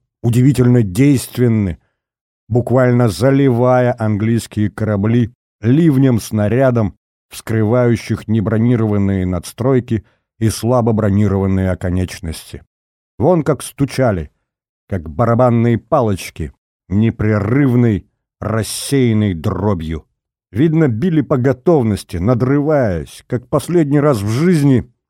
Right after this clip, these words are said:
пытаясь надышаться перед смертью. Дэвид Битти не знал, что незадолго до начала огня на Севастополях к орудиям заранее подняли запас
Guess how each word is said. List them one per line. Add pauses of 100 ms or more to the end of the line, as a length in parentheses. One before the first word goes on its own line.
(360)
пытаясь
надышаться
перед
смертью. (1000)
Дэвид
Битти
не
знал, (220)
что
незадолго
до
начала
огня
на
Севастополях (180)
к
орудиям
заранее
подняли
запас